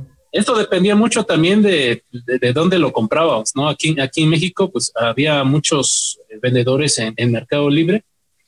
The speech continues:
y que, que lo estaban vendiendo. En Amazon, pues, por lo mismo de que era la, la sensación, no encontrabas como que, pues, mucha,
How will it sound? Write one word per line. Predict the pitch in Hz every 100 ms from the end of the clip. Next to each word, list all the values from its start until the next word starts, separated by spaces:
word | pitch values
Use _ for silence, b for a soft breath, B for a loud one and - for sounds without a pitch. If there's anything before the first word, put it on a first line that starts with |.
| _ _ 120
y | 120 120 -
que, | 120 113 -
que |
lo | 120
estaban | 117 147 156
vendiendo. | 131 127 160 185
En | 165 135
Amazon, | 156 170 - 127
pues, | - 110 - -
por | 127
lo | 120
mismo | 151 156 156
de | 127
que | - 120
era | 143 147 120 110 104 -
la, | 113 113
la | 113 110
sensación, | 131 120 123 147 175 208 - _ _ _ _ _ -
no | 135 147 165
encontrabas | 160 143 143 139 147
como | - 117 117
que, | 120
pues, | - -
mucha, | 151 156